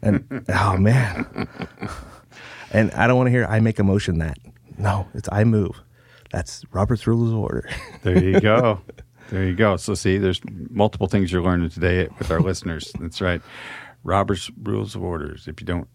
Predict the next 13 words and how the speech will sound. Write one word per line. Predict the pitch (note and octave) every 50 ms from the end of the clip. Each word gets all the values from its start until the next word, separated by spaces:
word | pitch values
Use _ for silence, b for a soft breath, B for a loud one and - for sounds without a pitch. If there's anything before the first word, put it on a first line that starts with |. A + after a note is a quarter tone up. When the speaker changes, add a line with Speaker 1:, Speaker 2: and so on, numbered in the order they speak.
| -
Speaker 2:
know | - - G2
it, | A#2+ B2+ -
you | -
should | D#2+ -
probably | - E2+ E2 D#2
look | D#2 D#2+ D2+ -
it | D2+
up. | C#2+ C#2 - _ _ _ _ _ _ _ - -
So | - F2 D#2 C#2+ - - - - - -
Speaker 1:
Helps | - - F#2+ F2+ -
Speaker 2:
yeah. | -
Speaker 1:
meeting, | G#2 G2+ G2+ G2+ G#2 G2 - _ - - - -
yeah. | F2+ E2 G1+